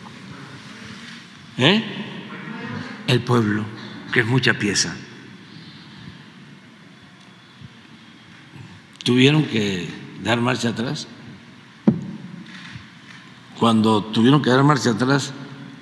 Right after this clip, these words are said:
la expresión de Chaufet, que era del pri en ese entonces,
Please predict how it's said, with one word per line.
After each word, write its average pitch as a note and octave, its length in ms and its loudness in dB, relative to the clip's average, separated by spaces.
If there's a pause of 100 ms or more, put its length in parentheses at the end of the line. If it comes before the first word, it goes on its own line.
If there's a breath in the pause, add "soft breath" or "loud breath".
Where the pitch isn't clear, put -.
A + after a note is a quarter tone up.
(320)
la A#2 120 4
expresión A#2 460 4
de D3 140 6
Chaufet, C3+ 540 2
que D3+ 160 4
era C#3 240 4
del A2 260 2
pri D3 240 4
en B2+ 240 2
ese B2+ 220 2
entonces, A#2 580 -2